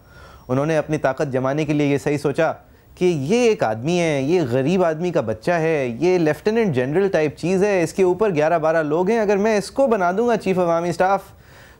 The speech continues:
तो फिर तो ये बड़ा कमज़ोर हो जाएगा और मेरा सबॉर्डिनेट बन जाएगा और मेरी सुना करेगा। तो उन्होंने, अ, मौलवी ज़ियाउल हक साहब को चीफ अवामी स्टाफ लगा दिया, जिसके बाद, अ, थोड़ा सा टाइम गुजरा और ज़ियाउल हक साहब ने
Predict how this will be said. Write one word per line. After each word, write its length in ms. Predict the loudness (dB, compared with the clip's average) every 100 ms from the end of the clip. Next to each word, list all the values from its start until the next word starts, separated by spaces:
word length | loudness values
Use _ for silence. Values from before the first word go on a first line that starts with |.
| -4
तो 60 |
फिर 200 | -2 -2
तो 120 | -2 -2
ये 100 | 2
बड़ा 160 | 0
कमज़ोर 440 | 0 -2 0 2 2
हो 80 |
जाएगा 280 | 2 2 2
और 100 | 0
मेरा 220 | 0 0
सबॉर्डिनेट 580 | 0 -2 0 0 0 0
बन 160 | -2 -2
जाएगा 460 | -2 0 -2 -4 -18 -20 -6
और 100 | -4
मेरी 240 | 0 0 0
सुना 260 | 0 -2
करेगा। 420 | 0 -2 -2 -4 -8 -20 -20 -4
तो 160 | 0 0
उन्होंने, 500 | 0 0 0 -2 -4 -10 -20 -20 -20 -4
अ, 260 | 0 2 0 -4 -12 -4
मौलवी 240 | -2 0
ज़ियाउल 240 | 0 0 0
हक 80 |
साहब 200 | 0 -2
को 360 | -2 -4 -4 -8 -6
चीफ 160 | -2 0
अवामी 300 | 0 -2 -2
स्टाफ 220 | -2 -2
लगा 200 | 0 -2
दिया, 220 | -2 -4 -6 -20 -20 -20 -20 -20 -20 _ -4
जिसके 200 | -2 0
बाद, 220 | 0 -2 -8 _ _ _ -4
अ, 280 | 0 0 -2 -12 -20 -20 -20 -20 -12 -4
थोड़ा 120 | -2
सा 80 | 0
टाइम 220 | -2 0
गुजरा 300 | 0 0 -2 -8 -20 -20 -20 -16 -2
और 400 | 2 2 0 -4
ज़ियाउल 260 | -2 0 0
हक 100 | -2
साहब 240 | -2 -2
ने 180 | -4 -8